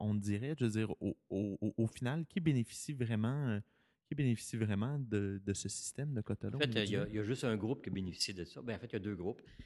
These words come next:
Speaker 1: l'U P A.
Speaker 2: Le, euh, l'U P A, tous les gens qui ont une belle job, euh, fat paycheck, euh,
Speaker 1: Fat paycheck.
Speaker 2: from the,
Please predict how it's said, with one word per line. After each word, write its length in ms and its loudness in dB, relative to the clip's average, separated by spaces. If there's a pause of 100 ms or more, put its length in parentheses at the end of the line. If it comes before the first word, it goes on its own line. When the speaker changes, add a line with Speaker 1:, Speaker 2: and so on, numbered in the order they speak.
(120)
Speaker 1:
l'U 120 0
P 180 8
A. 140 4
Speaker 2:
Le, 440 -12
euh, 180 -6
l'U 180 -2
P 200 0
A, 180 -2
tous 120 -2
les 80 6
gens 140 4
qui 60 -4
ont 80 -2
une 80 -2
belle 220 2
job, 300 -2
euh, 220 -2 (160)
fat 180 -4 (120)
paycheck, 640 -8
euh, 160 -6
Speaker 1:
Fat 180 -4
paycheck. 580 -4
Speaker 2:
from 180 2
the, 40 2